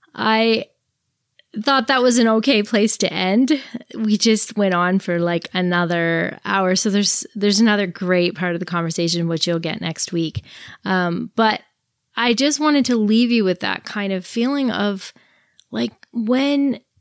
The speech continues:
you find your people, when you're authentic and you find other authentic people, the connections you make are just life-changing. And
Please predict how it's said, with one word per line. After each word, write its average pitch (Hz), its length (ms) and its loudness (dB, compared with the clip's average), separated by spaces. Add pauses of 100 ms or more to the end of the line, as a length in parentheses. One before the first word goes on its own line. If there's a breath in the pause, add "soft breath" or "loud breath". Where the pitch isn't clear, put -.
(180)
you 220 320 0
find 233 460 0
your 196 180 -2
people, 190 800 -2
when 214 240 2
you're 240 260 4
authentic 214 960 -4
and 208 160 -2
you 202 120 0
find 190 320 -6
other 196 340 -4
authentic 185 560 -4
people, 247 680 -4 (920 soft breath)
the 214 120 0
connections 214 920 0
you 185 120 -2
make 175 380 -2
are 180 180 -6
just 185 320 -4
life-changing. 180 920 -6 (400 loud breath)
And 208 420 2